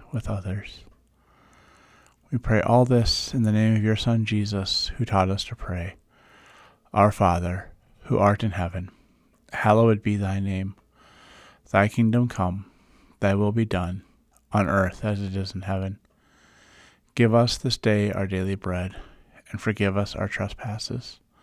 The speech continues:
as we forgive those who trespass against us. And lead us not into temptation, but deliver us from evil. For thine is the kingdom, and the power, and the glory forever. Amen."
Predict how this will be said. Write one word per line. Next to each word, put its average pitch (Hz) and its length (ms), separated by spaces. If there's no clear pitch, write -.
as 110 180
we 117 200
forgive 113 400
those 101 400
who 107 100
trespass 98 680
against 98 400
us. - 420
And 117 160
lead 120 180
us 117 300
not 117 280
into 120 200
temptation, 101 720
but 107 140
deliver 110 460
us 107 180
from 92 240
evil. 95 380
For 117 120
thine 107 240
is 101 80
the 101 80
kingdom, 107 640
and 101 140
the 95 60
power, 101 720
and 104 100
the 98 80
glory 92 400
forever. 90 640
Amen." 98 540